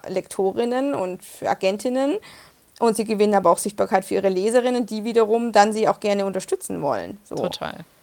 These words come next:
Speaker 2: ja.
Speaker 1: Und, und, und was du am Anfang gesagt hast, um den Bogen zu schließen, ist natürlich genau das. Man muss sich's aber erlauben. Man muss
Speaker 2: Mhm.
Speaker 1: erlauben, so eine Person werden zu wollen,
Speaker 2: Mhm.
Speaker 1: die das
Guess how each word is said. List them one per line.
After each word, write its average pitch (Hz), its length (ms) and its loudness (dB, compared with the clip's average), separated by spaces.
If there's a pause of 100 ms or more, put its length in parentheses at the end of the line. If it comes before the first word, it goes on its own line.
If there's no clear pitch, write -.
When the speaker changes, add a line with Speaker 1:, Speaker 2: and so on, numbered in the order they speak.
(100)
Speaker 2:
ja. 180 180 -4 (720)
Speaker 1:
Und, 196 380 -6
und, 202 280 -4
und 214 220 -2
was 214 160 6
du 247 80 -2
am 208 80 0
Anfang 226 300 0
gesagt 233 200 0
hast, 220 120 -10
um 214 80 -4
den 196 160 -4
Bogen 226 200 -4
zu 240 140 -8
schließen, 233 320 -4
ist 208 160 -4
natürlich 226 380 -2
genau 196 300 2
das. 208 360 4 (320)
Man 202 140 2
muss 220 100 4
sich's 233 180 0
aber 202 180 6
erlauben. 185 600 6
Man 196 140 -2
muss 214 80 0
Speaker 2:
Mhm. 185 80 2
Speaker 1:
erlauben, 254 580 6 (680)
so 240 340 8
eine 226 220 6
Person 247 440 4
werden 185 280 6
zu 190 200 0
wollen, 190 440 6 (180)
Speaker 2:
Mhm. 160 540 -6 (1500)
Speaker 1:
die 240 560 2 (100)
das 208 460 4